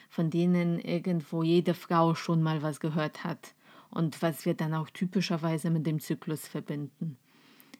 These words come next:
Also ich sag mal jetzt alles, was, ähm, so da unten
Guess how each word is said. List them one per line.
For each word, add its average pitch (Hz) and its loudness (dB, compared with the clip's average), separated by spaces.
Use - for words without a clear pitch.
Also 156 -4
ich 151 -2
sag 180 2
mal 165 2
jetzt - -4
alles, 180 4
was, 165 -2
ähm, 156 0
so 151 -2
da 165 6
unten 175 6